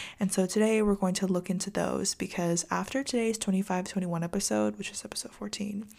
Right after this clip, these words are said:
I desperately need something to look forward to. And also, a business proposal is coming out tomorrow.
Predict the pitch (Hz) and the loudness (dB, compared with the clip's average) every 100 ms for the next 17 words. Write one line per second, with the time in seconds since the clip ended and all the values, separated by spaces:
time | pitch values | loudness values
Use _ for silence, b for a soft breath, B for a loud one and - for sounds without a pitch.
0 | B B B B B - 185 170 - 180 | B B B B B 4 6 4 2 0
1 | 175 165 170 170 170 165 160 - - - | 0 0 -2 -2 -2 -2 -4 -6 -6 -6
2 | 185 - 233 285 320 - - _ - 202 | -4 -2 -2 -2 -6 -14 -20 _ 0 2
3 | 202 202 202 214 - 208 208 269 240 190 | 4 2 0 -2 0 0 0 0 0 -2
4 | 180 196 202 202 202 185 185 180 - 180 | 2 2 2 0 0 0 0 -2 -2 -2
5 | 175 180 - 175 175 175 180 | -2 -4 -2 -2 0 -2 -4